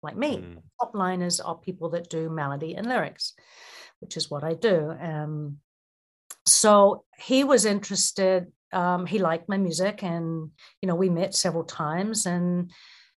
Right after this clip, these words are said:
Speaker 1: and before they signed me, we went into the studio. They invested in a couple demos,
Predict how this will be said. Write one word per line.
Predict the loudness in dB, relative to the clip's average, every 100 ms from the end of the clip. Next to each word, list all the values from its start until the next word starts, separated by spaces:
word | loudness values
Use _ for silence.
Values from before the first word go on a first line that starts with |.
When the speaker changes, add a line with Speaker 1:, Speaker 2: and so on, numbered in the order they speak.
| -6
Speaker 1:
and | 0 2 0
before | -2 2 6
they | 6 6
signed | 6 4 4 2 2
me, | 0 0 0 -2
we | -2 0
went | 0 0
into | -4 -6
the | -2
studio. | -2 -2 -2 0 0 2 2 0
They | -2 -2
invested | -2 -2 -2 -4 -6
in | -8
a |
couple | -10 -14 -14
demos, | -4 0 4 4 4 2 2 0 -4